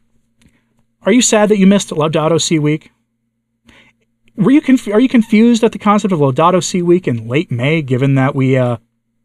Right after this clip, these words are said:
you know, had Earth Day in mid-April, and Francis spoke about that too? Wouldn't it have made sense to put Laudato Si week right around Earth Day?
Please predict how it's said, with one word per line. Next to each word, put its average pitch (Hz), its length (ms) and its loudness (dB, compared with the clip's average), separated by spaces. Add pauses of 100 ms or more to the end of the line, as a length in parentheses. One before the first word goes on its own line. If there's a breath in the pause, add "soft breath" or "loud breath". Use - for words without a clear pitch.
you 143 80 -4
know, 123 220 -2 (340)
had 143 160 -6
Earth 135 240 -4
Day 135 300 -2 (460)
in 127 360 -4
mid-April, 135 540 -4 (1080)
and 120 300 -4
Francis 131 340 -6
spoke 135 240 -4
about 131 220 -6
that 135 180 -6
too? 135 260 -4 (1300)
Wouldn't 139 240 -2
it 156 60 0
have 135 100 -2
made 151 160 0
sense 180 180 -2
to 160 60 -10
put 185 120 -2
Laudato 196 400 0
Si 220 180 0
week 214 180 2
right 170 220 -2
around 220 240 2
Earth 226 200 4
Day? 123 240 -10